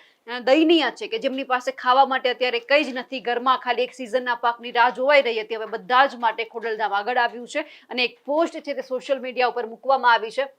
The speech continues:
"ખેડૂતોને વહારી-, વહારે આવી ચૂકવીએ વતનનું ઋણ." રાજ્યની અંદર આપણે બધાને ખબર છે કે જે રીતે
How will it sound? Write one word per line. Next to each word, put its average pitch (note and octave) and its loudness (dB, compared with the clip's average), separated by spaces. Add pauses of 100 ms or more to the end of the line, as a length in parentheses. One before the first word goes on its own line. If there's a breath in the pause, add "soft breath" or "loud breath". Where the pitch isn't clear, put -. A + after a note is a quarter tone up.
(120)
"ખેડૂતોને B3+ 2
વહારી-, C4 0 (260)
વહારે A#3 0
આવી A#3 2 (520)
ચૂકવીએ D#4 4
વતનનું A#3 -2
ઋણ." F3 -14 (840)
રાજ્યની C4 4
અંદર D4+ 4
આપણે C#4+ 6
બધાને C#4 2
ખબર C4+ 0
છે C#4 -6
કે C4+ -4
જે C4 4
રીતે C#4 -2